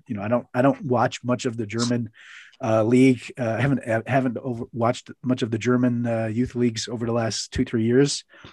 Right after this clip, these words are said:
uh, getting back into it. Um, so it didn't seem to me like there was a lot,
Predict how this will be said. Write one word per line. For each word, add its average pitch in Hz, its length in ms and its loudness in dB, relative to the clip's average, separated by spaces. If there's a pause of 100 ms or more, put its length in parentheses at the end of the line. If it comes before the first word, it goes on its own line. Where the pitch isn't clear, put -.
(240)
uh, 110 100 -4
getting 117 220 0
back 110 240 -2
into 123 260 2
it. 156 140 2 (180)
Um, 110 300 -6
so 123 380 2 (280)
it 120 120 -18
didn't 175 200 2
seem - 380 0
to 131 100 -2
me 123 200 0
like 127 240 -4
there 113 120 -6
was 110 120 -6
a 113 60 -6
lot, 113 300 -2